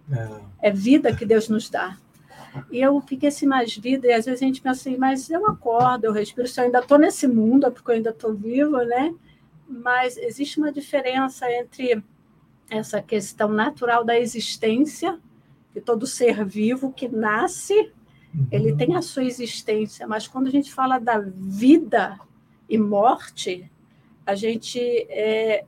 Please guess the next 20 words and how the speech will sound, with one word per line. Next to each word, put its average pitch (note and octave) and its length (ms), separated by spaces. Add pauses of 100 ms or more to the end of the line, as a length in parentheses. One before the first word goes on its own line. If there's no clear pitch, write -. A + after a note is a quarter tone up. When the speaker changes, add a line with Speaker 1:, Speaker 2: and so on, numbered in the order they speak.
(200)
Speaker 2:
é, G#3 400
dentro A#3 380
do A#3 100
aspecto A#3 600
teológico A3+ 760
e G#3+ 60
bíblico, A#3 560
a G#3+ 60
gente A#3 200
vai A#3+ 140
perceber A#3 420
o A#3 60
seguinte: A3+ 640 (260)
que G#3+ 120
realmente A#3+ 640 (280)
Jesus A3 720
veio A3 240
trazer G3+ 560
a G#3 140
vida G3 880